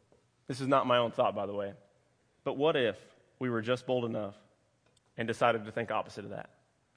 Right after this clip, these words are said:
when the Lord tells you something like that, or when the, I mean, sorry, when Satan tells you something like that, that you can't do it, or this is how it is? What if we were just bold enough to say no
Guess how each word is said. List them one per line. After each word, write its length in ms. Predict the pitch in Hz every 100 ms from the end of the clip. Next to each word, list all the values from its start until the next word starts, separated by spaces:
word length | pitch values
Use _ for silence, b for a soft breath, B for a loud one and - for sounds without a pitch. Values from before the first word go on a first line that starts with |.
| _ _ _ _ _ _ -
when 140 | 120
the 60 | 110
Lord 180 | 110 107
tells 160 | 107
you 80 | 101
something 260 | - - -
like 160 | -
that, 120 | - 107
or 60 |
when 100 | 110
the, 100 | - -
I 40 |
mean, 100 | 190
sorry, 180 | 117 113
when 140 | 107 107
Satan 240 | 120 107
tells 160 | 117 107
you 60 |
something 240 | 104 101 101
like 160 | 98
that, 160 | 104 -
that 180 | 104 -
you 60 |
can't 260 | - 107 90
do 80 | 98
it, 160 | - _ _ _ _ _ -
or 120 | 110
this 200 | 120 120
is 80 | 107
how 180 | 107
it 60 | 104
is? 340 | 98 - - _ _ _ _ _ 139
What 120 | 180
if 80 | 165
we 80 |
were 100 | 127
just 220 | 113 120 113
bold 160 | 117
enough 220 | 110 107
to 80 | 107
say 160 | - 104
no 260 | 107 110